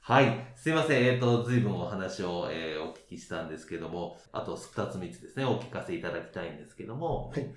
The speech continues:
Speaker 1: いろいろ経営をしてて大変なこともありながらも、まあ今、今後ですね、もっと今みたいな新しい活動も含めて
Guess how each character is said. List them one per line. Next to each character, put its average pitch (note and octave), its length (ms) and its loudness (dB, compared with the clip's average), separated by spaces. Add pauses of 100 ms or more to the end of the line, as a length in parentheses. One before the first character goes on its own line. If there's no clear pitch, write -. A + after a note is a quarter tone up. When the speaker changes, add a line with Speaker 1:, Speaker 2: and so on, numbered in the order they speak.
(420)
Speaker 1:
い A2 120 -4
ろ C#3 140 6
い D3+ 40 6
ろ D3 180 6
経 C3 220 4
営 B2+ 40 4
を A#2+ 240 4
し - 140 -6
て A#2 100 2
て D#2+ 320 -4
大 G#2 140 0
変 A#2 120 2
な A2+ 80 0
こ A2+ 120 -2
と B2 100 2
も F2 300 -4 (160)
あ G2 100 -6
り B2 100 4
な C3 140 2
が B2 80 2
ら A2+ 140 -2
も、 G2+ 360 -2 (300)
ま E3 120 2
あ D3+ 40 4
今、 C#3+ 480 2
今 G#2 160 0
後 F2+ 120 -2
で D2 80 -6
す - 100 -10
ね、 F#2 60 -4
も F#2 160 -4
っ - 40 -12
と E2+ 280 -4 (260)
今 F#2 240 -6
み D#2+ 80 -10
た D#2+ 100 -10
い - 40 -10
な E2+ 140 -10
新 A#2+ 160 0
し - 140 -4
い - 40 -6
活 - 200 -12
動 E2+ 80 -12
も E2+ 80 -14
含 - 240 8
め C#3+ 60 6
て - 320 -4